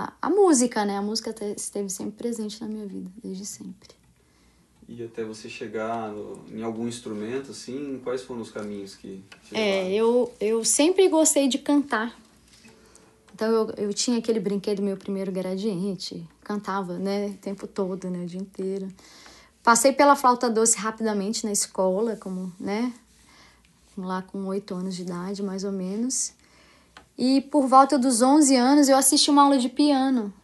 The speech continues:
Speaker 1: né, né, com a minha prima, uma aula particular. E eu, "Mãe, eu quero estudar piano. Pai, eu quero estudar piano." Eu fui estudar piano com a minha prima, né, na mesma, com a mesma professora.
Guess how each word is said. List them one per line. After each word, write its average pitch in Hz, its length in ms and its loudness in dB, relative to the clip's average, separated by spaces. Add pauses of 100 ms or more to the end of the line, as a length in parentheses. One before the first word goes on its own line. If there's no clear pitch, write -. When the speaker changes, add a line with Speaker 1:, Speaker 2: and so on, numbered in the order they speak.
Speaker 1:
né, 208 280 -4
né, 220 320 -2
com 240 120 0
a 208 60 4
minha 254 180 4
prima, 233 340 0
uma 202 140 -4
aula 202 140 -6
particular. 220 640 -8
E 214 40 -2
eu, 208 60 -4
"Mãe, 214 280 -2
eu 220 60 -4
quero 208 160 -8
estudar 202 200 -8
piano. 196 400 -10
Pai, 208 180 -16
eu - 40 -12
quero - 140 -14
estudar - 180 -16
piano." - 220 -14
Eu 202 100 -6
fui 285 400 -2 (400)
estudar 233 340 2
piano 262 460 4
com 269 100 -2
a - 20 2
minha 269 160 2
prima, 247 480 0
né, 240 340 2
na 226 140 -2
mesma, 220 300 0
com 226 100 -6
a 214 40 -4
mesma 214 280 -4
professora. 240 720 -2